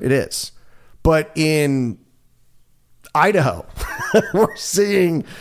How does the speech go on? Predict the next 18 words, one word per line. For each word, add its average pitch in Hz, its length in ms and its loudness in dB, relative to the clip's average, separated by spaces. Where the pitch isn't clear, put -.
twenty 190 520 2
percent 160 520 2
year 139 280 4
over 127 220 2
year 117 160 0
gains. 104 680 -2
And 123 260 -2
that's 143 280 0
what 135 320 0
is 120 160 -2
so 135 320 0
different 123 600 -4
about 123 300 0
what 120 140 0
is 120 80 -2
happening 110 440 -2
right 95 220 -6
now. 185 480 0